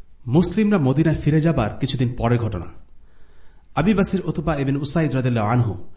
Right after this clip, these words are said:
যিনি একজন মুসলিম, মক্কায় থাকতেন, তিনি মদিনায় পালিয়ে চলে এলেন। মক্কার লোকেরা কখনোই এটা মেনে নেবে না যে কেউ মুসলিম হয়ে মক্কা থেকে মদিনায় চলে যাবে, এটা তাদের মান সম্মানের ব্যাপার। চুক্তির শর্ত অনুযায়ী তাকে মক্কায়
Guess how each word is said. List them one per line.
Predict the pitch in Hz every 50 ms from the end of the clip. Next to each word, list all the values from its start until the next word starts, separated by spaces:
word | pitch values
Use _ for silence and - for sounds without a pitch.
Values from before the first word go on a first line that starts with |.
| - - - - -
যিনি | 123 - 165 175 180
একজন | 165 - 175 131
মুসলিম, | 117 120 123 - - 101 85 85 90
মক্কায় | 104 127 135 - - 135 123
থাকতেন, | 123 107 107 - 87 78 - - - - - - - - - - -
তিনি | - 175 196 -
মদিনায় | 117 107 110 123 139 147 - - - -
পালিয়ে | 120 113 123 120 113
চলে | - 113 104 101 92
এলেন। | 87 82 87 - - - - - - - - - - - - - - - - - - - - - - 117
মক্কার | 101 101 131 151 - - - 190 190
লোকেরা | 170 143 156 151 - 156 120 120 -
কখনোই | - 139 - - 202 220 208
এটা | 175 - 156
মেনে | 120 120 135 147 131
নেবে | 120 117 143 160
না | 165 160
যে | - 120 92 87 - - - - - - -
কেউ | - 127 110
মুসলিম | 98 95 104 127 143 - - - 180 185
হয়ে | 151 160 190 190 170
মক্কা | 131 113 110 113 - - 131
থেকে | 123 - - - 139
মদিনায় | 113 107 107 110 113 123 117 120
চলে | - 113 113 110
যাবে, | 101 90 85 85 - - - - - - - - - - -
এটা | 139 139 156 147
তাদের | - 139 135 143 135
মান | 107 101 101 123
সম্মানের | 123 - 131 113 113 104 98 95
ব্যাপার। | 90 92 - - - - - - - - - - - - - - - - - - - -
চুক্তির | - 139 135 - - -
শর্ত | - - 139 139 139 175
অনুযায়ী | 175 185 170 175 135 101 98 98
তাকে | - 117 117 - 107
মক্কায় | 101 104 113 120 120 - - 151